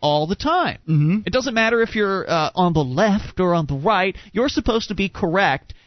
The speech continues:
Speaker 1: And if someone disagrees with you, that person's wrong. It doesn't matter what points they have.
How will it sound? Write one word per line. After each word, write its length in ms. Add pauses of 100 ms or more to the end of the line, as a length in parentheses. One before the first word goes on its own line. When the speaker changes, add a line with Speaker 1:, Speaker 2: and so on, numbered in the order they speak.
(120)
Speaker 1:
And 420
if 140
someone 320
disagrees 560
with 160
you, 160
that 200
person's 360
wrong. 400
It 100
doesn't 220
matter 200
what 220
points 300
they 200
have. 360